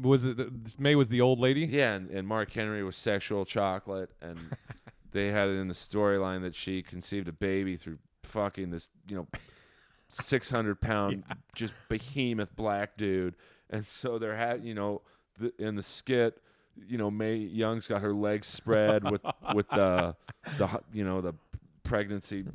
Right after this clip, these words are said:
Speaker 1: Right.
Speaker 2: towel around her, and they got this guy who looks like a doctor who's probably a fucking plumber who's just a
Speaker 1: <laughs> Right.
Speaker 2: sag eligible actor. And, like, there's people gathering around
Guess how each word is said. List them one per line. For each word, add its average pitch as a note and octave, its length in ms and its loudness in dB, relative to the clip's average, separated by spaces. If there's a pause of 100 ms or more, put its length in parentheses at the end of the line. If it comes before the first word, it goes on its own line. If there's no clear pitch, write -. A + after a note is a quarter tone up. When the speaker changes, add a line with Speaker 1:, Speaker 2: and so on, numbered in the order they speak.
Speaker 1:
Right. B2+ 240 6
Speaker 2:
towel G2+ 340 4
around G2+ 360 0
her, G2 120 0
and G2+ 120 -2
they A#2+ 180 -6
got G2+ 280 0
this A2+ 220 -6
guy G2+ 220 2
who G#2 100 4
looks G2 220 -2
like G2 160 -2
a G2 60 -4
doctor G2 540 -4
who's F2+ 180 -10
probably F2+ 400 -8
a E2 100 -8
fucking F#2 420 -8
plumber F#2 460 -6
who's F2 160 -4
just D#2+ 220 -6
a E2 160 -4
Speaker 1:
<laughs> - 40 -12
Right. D3 200 0
Speaker 2:
sag F#2+ 560 -2
eligible F2+ 580 -2
actor. F2+ 460 -2 (520)
And, A2 500 -2
like, G#2+ 260 -6
there's C3+ 320 -8
people A#2 340 -2
gathering A2 520 2
around G#2+ 540 0